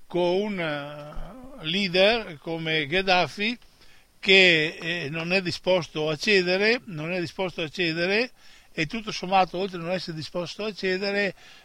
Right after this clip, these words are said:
riesce comunque a trovare,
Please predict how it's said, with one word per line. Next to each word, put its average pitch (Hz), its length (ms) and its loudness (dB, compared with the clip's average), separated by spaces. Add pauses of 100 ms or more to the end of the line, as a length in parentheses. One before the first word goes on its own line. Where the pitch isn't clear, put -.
riesce 185 640 4
comunque 190 760 -4
a 180 140 -6
trovare, 170 720 4